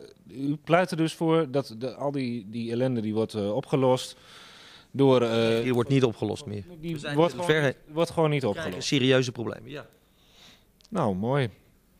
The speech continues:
Speaker 2: Ja, nou, nou, het is niet mooi, jammer. Ja, en daarmee beëindigen we dit programmadeel over het millennium. Eerlijk gezegd was het op basis van Bert Nijmeijer, die gewoon binnenstapte in de studio en zei:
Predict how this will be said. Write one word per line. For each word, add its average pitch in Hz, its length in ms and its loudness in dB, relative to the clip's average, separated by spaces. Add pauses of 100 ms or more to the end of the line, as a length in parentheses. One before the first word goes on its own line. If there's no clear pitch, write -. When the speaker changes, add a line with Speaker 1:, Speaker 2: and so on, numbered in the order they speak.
(140)
Speaker 2:
Ja, - 120 -20
nou, 123 160 -18
nou, 143 140 -10
het 147 100 -10
is 113 100 -2
niet 165 140 -2
mooi, 185 220 6
jammer. 185 360 2 (1700)
Ja, 151 280 8 (460)
en 131 100 4
daarmee 117 280 8
beëindigen 123 420 6
we 110 140 6 (140)
dit - 260 4
programmadeel 104 540 8
over 101 300 10
het - 400 0
millennium. 127 680 8 (440)
Eerlijk 156 220 6
gezegd 131 280 6
was 120 160 6
het 113 160 -2 (680)
op 113 160 8
basis 120 360 6
van 110 320 6 (200)
Bert 113 240 6
Nijmeijer, 120 500 8
die 107 160 4
gewoon 107 180 6
binnenstapte 110 460 6
in 107 60 10
de 101 60 8
studio 104 380 10
en 107 80 8
zei: 104 200 6